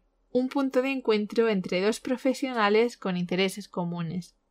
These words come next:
Tú quieres que esa oferta de empleo sea tuya, pero no te pongas nervioso. La empresa está buscando tus habilidades.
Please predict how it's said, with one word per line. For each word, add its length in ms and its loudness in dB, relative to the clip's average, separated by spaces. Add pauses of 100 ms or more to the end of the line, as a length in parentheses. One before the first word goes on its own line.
Tú 220 8
quieres 420 6
que 80 2
esa 180 4
oferta 400 4
de 80 6
empleo 460 4
sea 400 2
tuya, 480 2 (440)
pero 440 6
no 220 -6
te 120 12
pongas 360 6
nervioso. 680 4 (240)
La 140 10
empresa 420 6
está 220 8
buscando 480 4
tus 200 2
habilidades. 880 2